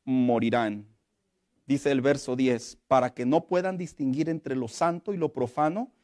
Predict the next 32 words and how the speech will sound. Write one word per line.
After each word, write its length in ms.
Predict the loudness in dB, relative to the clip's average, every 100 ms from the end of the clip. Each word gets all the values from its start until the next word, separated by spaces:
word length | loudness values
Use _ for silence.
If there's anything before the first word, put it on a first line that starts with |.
| _ _
y 120 | 0 0
entre 240 | 0 0
lo 180 | 0 0
puro 240 | 2 2
y 40 | 2
lo 100 | -4
impuro". 320 | -8 -6 -2
Una 180 | 0 0
manera 380 | 2 4 6
de 80 | 6
decir, 340 | 2 -2 -10 -14 _ _ _ _ _ _ _
cuando 280 | -2 4 6
haces 200 | 4 0
las 200 | -2 -2
cosas 380 | -4 -4 -6 -8
en 120 | -10
tus 220 | -10 -8
carnes, 560 | 2 4 4 2 -2 -4
como 180 | -4 -2
decimos 360 | 0 0 2
vulgarmente, 560 | 2 4 4 2 0 4
¿verdad? 340 | 6 8 4 2 _ _ _ _
Cuando 220 | -2 6
las 160 | 8 10
haces 240 | 10 10
en 140 | 10 10
tus 160 | 8
carnes, 960 | 6 10 10 10 6 2 -2 -8 -10 -12 _ _ _ _ _ _ _ _
te 120 | 4
va 80 | 4
a 20 |
afectar. 340 | 2 -6 -10